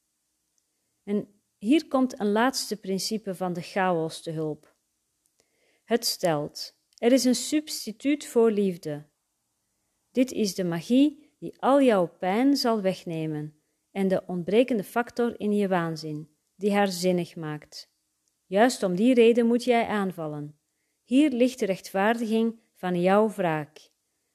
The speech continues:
Aanschouw, ontsluiert het geheime geschenk van het ego, aan je broeders lijk ontrukt,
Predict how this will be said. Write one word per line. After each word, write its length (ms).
Aanschouw, 800
ontsluiert 1120
het 140
geheime 520
geschenk 440
van 140
het 200
ego, 480
aan 220
je 140
broeders 560
lijk 520
ontrukt, 800